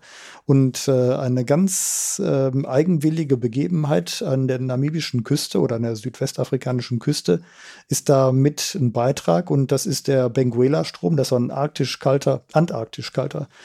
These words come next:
Meeresstrom, der die Küste hochzieht und der die Wüste morgens immer in einen Nebel taucht,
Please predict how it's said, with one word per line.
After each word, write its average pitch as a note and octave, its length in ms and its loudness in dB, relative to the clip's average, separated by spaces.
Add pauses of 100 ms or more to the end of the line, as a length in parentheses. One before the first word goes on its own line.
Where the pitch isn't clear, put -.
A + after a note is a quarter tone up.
(180)
Meeresstrom, D3+ 640 4
der C#3 100 4
die B2 80 -2
Küste D3 320 0
hochzieht D#3 400 -2
und C#3+ 140 -2
der C3+ 80 6
die C3 260 -4 (800)
Wüste F3+ 380 2
morgens F3 380 4
immer D3+ 220 -2
in D3+ 120 2
einen C#3 200 2
Nebel C#3 320 2
taucht, - 420 -6